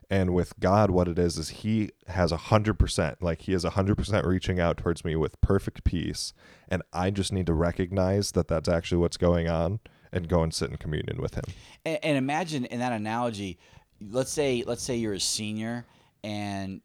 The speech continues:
Speaker 2: you've kno-, you've had that professor every year, um, in, in some class or another, and so you guys had actually developed a, a relationship over those four years,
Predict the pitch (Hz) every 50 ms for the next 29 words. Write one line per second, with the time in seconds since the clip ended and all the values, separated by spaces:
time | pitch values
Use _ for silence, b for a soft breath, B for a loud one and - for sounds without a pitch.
0 | _ - 107 107 110 113 104 110 117 - 113 110 107 110 92 117 117 110 104 98
1 | 98 98 92 - 107 104 104 - - 110 - - 110 113 101 104 98 95 98 98
2 | 101 104 107 110 107 - _ _ _ _ 98 101 98 92 90 90 87 87 85 85
3 | 87 76 - - 104 98 95 82 80 101 95 87 - - 104 98 101 - - 101
4 | 95 104 101 - 95 95 95 98 107 101 B B B B B B B - 110 -
5 | 104 101 98 101 110 101 110 110 104 - 104 92 98 95 98 - 95 87 90 95
6 | 92 92 90 - - 80 90 - - - - 65 67 60 76 95 101 98 95 92
7 | 101 107 104 - - 98 90 - - 90 - 92 92 92 92 87 90 90 - -
8 | - 98 92 90 87 87 87 92 98 101 95